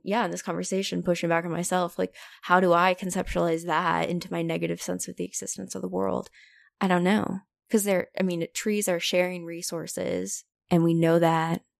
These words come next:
And so how do we reconceptualize that for people like myself and people who haven't even seen this sort of stuff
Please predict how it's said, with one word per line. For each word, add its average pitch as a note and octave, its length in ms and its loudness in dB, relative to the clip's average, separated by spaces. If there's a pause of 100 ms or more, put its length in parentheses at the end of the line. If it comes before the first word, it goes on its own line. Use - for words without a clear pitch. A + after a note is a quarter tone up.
(140)
And F#3+ 120 4
so F#3 100 -6
how E3+ 140 -4
do E3+ 80 -2
we E3+ 140 -2
reconceptualize E3+ 880 -2
that E3 280 0
for F3 140 -4
people E3 240 0
like D#3 180 0
myself E3 440 -2
and F3 100 -2
people E3+ 220 -2
who F3 140 0
haven't D#3+ 240 0
even D#3+ 180 -4
seen F#3 240 -4
this F3 100 -6
sort - 160 -6
of F3+ 80 -8
stuff E3+ 320 -6